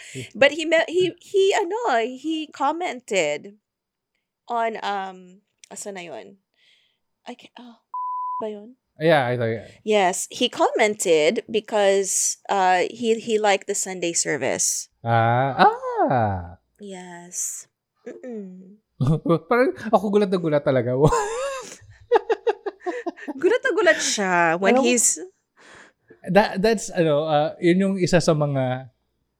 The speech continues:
Speaker 1: flaws, or hindi, actually, ang pangit eh, yung toxic traits ng people pleaser. Na parang, regardless of how good you do,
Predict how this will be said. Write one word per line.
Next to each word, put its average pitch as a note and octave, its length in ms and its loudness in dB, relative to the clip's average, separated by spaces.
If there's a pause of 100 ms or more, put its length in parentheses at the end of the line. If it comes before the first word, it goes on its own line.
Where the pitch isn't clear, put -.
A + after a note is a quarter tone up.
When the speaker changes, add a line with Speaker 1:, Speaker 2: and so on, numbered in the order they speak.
(520)
Speaker 1:
flaws, C3+ 640 2
or A3 120 2
hindi, G#3+ 300 2
actually, F3 380 2
ang F3 120 0
pangit D3+ 400 2
eh, C3 240 -2
yung E3 120 -2
toxic - 480 -2
traits A#2 480 -2
ng A#2+ 320 -2 (360)
people C3 520 2 (360)
pleaser. G#2+ 560 -6 (640)
Na D3+ 60 -6
parang, E3+ 420 2 (340)
regardless F#3 480 0
of F3 140 -2
how D#3+ 160 2
good C3+ 360 2
you B2 120 2
do, A2+ 400 -6